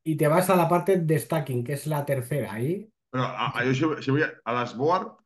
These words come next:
Speaker 1: No, no, a, a stacking, stacking, que es la tercera, aunque no se ve ahora. En dashboard
Speaker 2: Ah,
Speaker 1: tiene
Speaker 2: bueno, claro, aquí donde pone simbólica balance es mi, son mis tokens, ¿no? C T A,
Speaker 1: Eso
Speaker 2: ¿no?
Speaker 1: es. Y es el
Speaker 2: Ese
Speaker 1: valor en
Speaker 2: valor.
Speaker 1: dólares y ya está, perfecto.
Speaker 2: O sea,
Speaker 1: Entonces,
Speaker 2: yo que veo el valor, lo, lo, lo de dólares y el, y el,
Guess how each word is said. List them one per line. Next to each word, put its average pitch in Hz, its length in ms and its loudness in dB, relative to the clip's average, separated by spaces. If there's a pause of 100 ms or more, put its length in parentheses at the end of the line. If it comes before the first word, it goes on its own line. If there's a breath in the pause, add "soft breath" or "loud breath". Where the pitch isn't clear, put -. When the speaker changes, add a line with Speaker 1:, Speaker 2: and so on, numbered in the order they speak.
(100)
Speaker 1:
No, 214 160 4
no, 196 220 4
a, 135 200 -6
a 151 140 -2
stacking, 143 400 0
stacking, 131 380 -4
que 165 100 0
es 156 100 -2
la 180 200 4
tercera, 120 400 -2
aunque 120 200 -2
no 143 100 0
se 143 140 -2
ve 113 120 -4
ahora. 101 320 -12
En 139 200 0
dashboard 165 480 4
Speaker 2:
Ah, 156 100 6
Speaker 1:
tiene 165 80 8
Speaker 2:
bueno, 147 140 4
claro, 135 320 0
aquí 127 160 4
donde 139 240 0
pone 175 320 0
simbólica 151 520 0
balance 190 300 2
es 151 60 -2
mi, 156 280 -6
son 156 180 -4
mis 139 100 -2
tokens, 110 300 -2
¿no? 208 220 -4
C 139 100 -2
T 120 120 0
A, 110 120 2
Speaker 1:
Eso 147 120 0
Speaker 2:
¿no? 226 120 -2
Speaker 1:
es. - 80 -12 (300)
Y 135 160 -4
es 135 140 0
el 151 80 4
Speaker 2:
Ese 160 80 4
Speaker 1:
valor 151 140 4
en - 20 6 (100)
Speaker 2:
valor. 160 60 2
Speaker 1:
dólares 214 500 6
y 131 80 2
ya 120 100 0
está, 110 240 -8
perfecto. 120 420 -6
Speaker 2:
O - 480 -14
sea, 147 180 4
Speaker 1:
Entonces, 147 60 0
Speaker 2:
yo 170 140 2
que 190 100 6
veo 165 260 4
el 139 160 2
valor, 143 280 2
lo, 139 160 -4
lo, 131 440 2
lo 127 140 0
de 127 100 0
dólares 196 440 -2
y 139 120 -6
el, 127 240 -2
y 127 60 -4
el, 123 260 -6